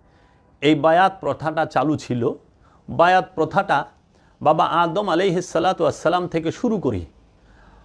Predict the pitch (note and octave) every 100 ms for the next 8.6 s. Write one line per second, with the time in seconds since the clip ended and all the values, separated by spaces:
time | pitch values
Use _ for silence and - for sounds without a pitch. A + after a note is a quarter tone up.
0 | _ _ - E3 E3 F#3 F#3 F3 D#3+ G#3
1 | D#4 - _ _ _ _ _ _ _ _
2 | _ _ - G#2+ G#2 A2 C3+ G3+ G3 F3+
3 | - F3+ E3+ E3 D#3 F#3+ E3 B2+ C#3+ F3
4 | D3+ C3+ - D#3+ D3+ C#3+ B2+ A#2+ A2+ D3
5 | D#3 E3+ C#4 - _ _ _ - F3 F#3
6 | F3+ A#2+ - C3 D#3 G#3 G#3 G3 E3+ -
7 | F#3 F#3 F3+ D3 D#3 C#3+ - D#3+ F#3 -
8 | D#3+ B2+ D3 C3+ C3+